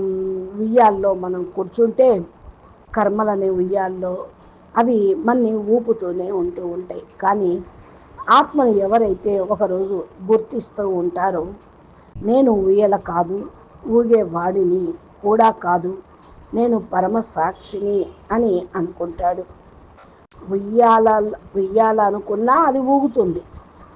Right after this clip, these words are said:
ఉయ్యాల్లో కూర్చున్న వాడిని అన్నా ఆయన కూడా ఊగుతూనే ఉంటాడు ఈ ప్రపంచంలో. "నేను ఉయ్యాల కాదు, ఊగే వాడిని కాదు, నేను పరమ సాక్షిని"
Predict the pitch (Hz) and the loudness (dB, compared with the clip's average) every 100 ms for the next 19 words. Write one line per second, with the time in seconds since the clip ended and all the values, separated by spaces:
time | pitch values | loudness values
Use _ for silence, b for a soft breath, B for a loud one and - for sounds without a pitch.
0 | - - 202 233 240 233 220 214 214 202 | -20 -6 -2 4 6 6 4 0 -2 -6
1 | - 226 220 220 214 202 202 202 233 233 | -2 -2 -2 -2 0 0 -2 0 0 -2
2 | - 214 226 269 330 359 - - - - | -4 -4 -2 0 0 0 -4 -20 -20 -20
3 | - _ _ - 226 240 285 285 311 349 | -20 _ _ 0 4 6 4 2 4 4
4 | 277 233 226 208 196 196 180 190 180 196 | 4 4 2 0 -2 -4 -4 -4 -2 -2
5 | 247 - 180 - 180 185 160 170 165 - | -2 -4 -8 -8 -12 -12 -14 -14 -12 -14
6 | - - - - - - 226 247 220 208 | -18 -20 -20 -20 -20 -6 0 2 2 2
7 | 233 247 240 233 233 269 226 208 208 190 | 4 6 6 4 2 2 2 2 2 0
8 | 170 180 180 175 180 - 175 170 - - | -2 -2 0 0 -2 -4 -14 -16 -18 -20
9 | - - - _ _ - 269 277 240 202 | -20 -20 -20 _ _ 0 2 4 2 2
10 | 214 214 180 175 - 190 190 | 0 -4 -10 -12 -10 -6 -6